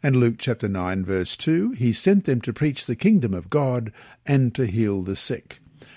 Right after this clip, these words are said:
And Revelation chapter fourteen, verses six and seven, "Then I saw another angel flying in the midst of heaven,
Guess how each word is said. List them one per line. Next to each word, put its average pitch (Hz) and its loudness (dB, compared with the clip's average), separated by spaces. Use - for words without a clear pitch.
And 151 2
Revelation 101 2
chapter 110 -4
fourteen, 123 0
verses 107 -2
six - -4
and 143 -2
seven, 104 -2
"Then 135 4
I 165 2
saw 156 0
another 131 2
angel 101 -2
flying 139 -2
in 131 2
the 127 2
midst 123 0
of 113 0
heaven, 101 -4